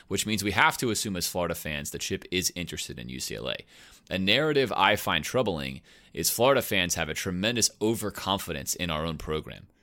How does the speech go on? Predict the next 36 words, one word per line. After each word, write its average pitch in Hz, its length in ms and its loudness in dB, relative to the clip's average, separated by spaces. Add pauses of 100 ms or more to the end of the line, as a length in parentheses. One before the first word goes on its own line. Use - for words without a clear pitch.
(220)
Why 95 200 6
would 120 160 2
Chip - 320 -2
ever 107 300 4
wanna 92 240 0
go 87 120 0
to 80 80 0
U 76 160 -2
C - 160 0
L 76 60 0
A 69 60 -4
over 67 100 -10
Florida? 76 380 -2 (440)
It - 140 -2
doesn't 226 340 2
matter 82 540 0 (200)
that 95 120 -2
Florida's 95 380 2
a 90 40 -4
better 82 380 0
job 73 420 0
on 71 200 -6
paper 82 400 -2
than 69 160 -8
U 65 120 -8
C 69 200 -4
L 58 160 -8
A. 50 100 -6 (220)
That 123 80 -2
doesn't 131 260 0
make 110 220 6
a 95 80 -2
difference 85 480 -2
to 82 100 -8
Chip - 380 -4
Kelly. - 440 -8